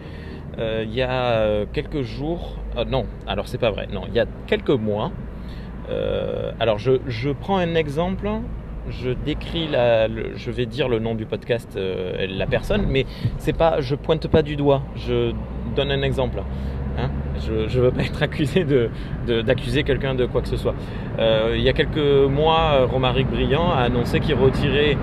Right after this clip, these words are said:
euh, que lui se retirait de Facebook, mais qu'il retirait également La Cellule,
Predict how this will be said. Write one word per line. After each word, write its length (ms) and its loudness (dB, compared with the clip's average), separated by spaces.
euh, 100 2
que 160 2
lui 380 2
se 160 2
retirait 400 2
de 60 2
Facebook, 480 2
mais 80 2
qu'il 180 2
retirait 400 2
également 420 4
La 120 2
Cellule, 480 0